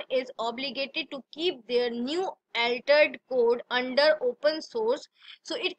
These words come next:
can be publicly available। ठीक है, तो अगर किसी software के पास क्या है, copyleft license है और कोई भी individual उसको modify करता है, तो one is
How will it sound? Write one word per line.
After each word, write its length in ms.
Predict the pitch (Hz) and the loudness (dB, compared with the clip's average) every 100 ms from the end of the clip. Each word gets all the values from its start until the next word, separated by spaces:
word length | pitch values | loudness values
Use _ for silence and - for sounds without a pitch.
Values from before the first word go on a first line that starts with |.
| 349 | 2
can 200 | 302 294 | 4 2
be 100 | 320 | -2
publicly 640 | 277 240 254 - 311 - 220 | -2 -2 -6 -6 -6 -6 -6
available। 480 | 202 196 190 214 180 _ _ | -6 -8 -8 -10 -10 _ _
ठीक 160 | 277 294 | -12 0
है, 160 | 339 359 - - - | 0 0 -4 -10 0
तो 60 | 294 | 2
अगर 160 | 320 | 2
किसी 460 | 359 359 381 392 381 | 2 -2 0 0 0
software 480 | 381 302 302 311 311 | 2 2 2 -2 -2
के 100 | - | -4
पास 320 | 294 277 285 | 0 0 0
क्या 160 | 269 | -2
है, 120 | 294 302 | 0 0
copyleft 720 | 277 277 330 320 302 311 - | 0 -2 -2 2 2 2 -6
license 460 | 254 247 - 254 254 | -4 -4 -6 -10 -6
है 180 | 254 277 | -2 -2
और 180 | - 269 | -2 -6
कोई 340 | 269 294 349 | -4 -4 -4
भी 160 | 311 349 | -4 -4
individual 540 | 285 277 269 240 285 | -4 -8 -10 -10 -8
उसको 240 | 277 - 294 | -8 -6 -4
modify 540 | 262 233 254 262 240 | -4 -4 -4 -4 -4
करता 360 | 233 226 - 226 | -4 -8 -4 -4
है, 340 | 254 277 311 | 0 2 2
तो 140 | 311 | 0
one 320 | 262 240 294 302 | -4 -2 -2 -2
is 160 | 285 | -6